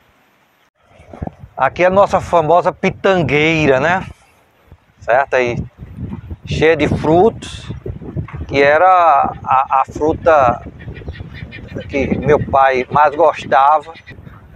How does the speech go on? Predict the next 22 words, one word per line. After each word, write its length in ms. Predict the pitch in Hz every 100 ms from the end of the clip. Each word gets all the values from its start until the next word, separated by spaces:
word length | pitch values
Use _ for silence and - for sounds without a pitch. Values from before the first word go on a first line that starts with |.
| - - - -
Bem, 220 | 160 180
aqui 320 | 190 214 247
é, 380 | 262 262 - 165
é 100 | 190
o 100 | 220
da 200 | 190 202
vida 260 | 156 196 190
diária 600 | 208 165 156 160 165 151
de, 280 | 143 151
de 80 | 135
uma 160 | 143 147
fazenda 500 | - 147 120 143 135
do 160 | 131
Agreste, 720 | 131 113 131 160 170 - - 131
né? 140 | 127 _ _ _ _ _ _ _ _ _ _ _ _ -
A 120 | 120
vida 240 | 113 131 143
diária 440 | 139 156 147 170
é 120 | 208
essa 220 | 196 - 208
aqui, 280 | - 165
olha. 180 | 123 95